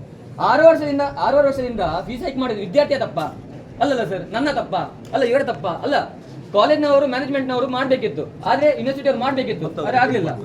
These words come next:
Speaker 2: ಮತ್ತೆ ರಿಪೀಟ್ ಮಾಡುವ ಸ-, ಪರಿಸ್ಥಿತಿಯಲ್ಲಿ ಏನಿಲ್ಲ. ನಾಲ್ಕು ಪ್ರಶ್ನೆ ಕೇಳಿದ್ದಾರೆ, ನಾಲ್ಕು ಪ್ರಶ್ನೆಗೆ ಉತ್ತರ ಕೊಡ್ತೇನೆ. ಮತ್ತು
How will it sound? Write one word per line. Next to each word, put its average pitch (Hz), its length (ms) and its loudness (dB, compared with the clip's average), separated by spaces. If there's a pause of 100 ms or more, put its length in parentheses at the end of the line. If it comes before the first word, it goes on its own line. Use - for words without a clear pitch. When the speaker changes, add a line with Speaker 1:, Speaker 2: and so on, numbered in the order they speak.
(160)
Speaker 2:
ಮತ್ತೆ 151 160 -10
ರಿಪೀಟ್ 139 300 -10
ಮಾಡುವ 185 320 -6
ಸ-, - 500 -12
ಪರಿಸ್ಥಿತಿಯಲ್ಲಿ 156 520 -6
ಏನಿಲ್ಲ. 135 240 -6 (420)
ನಾಲ್ಕು 185 300 -6
ಪ್ರಶ್ನೆ 185 340 -8
ಕೇಳಿದ್ದಾರೆ, 180 560 -4 (760)
ನಾಲ್ಕು 156 240 -6
ಪ್ರಶ್ನೆಗೆ 202 420 -6
ಉತ್ತರ 196 220 -4
ಕೊಡ್ತೇನೆ. 151 680 -8 (600)
ಮತ್ತು 220 500 -2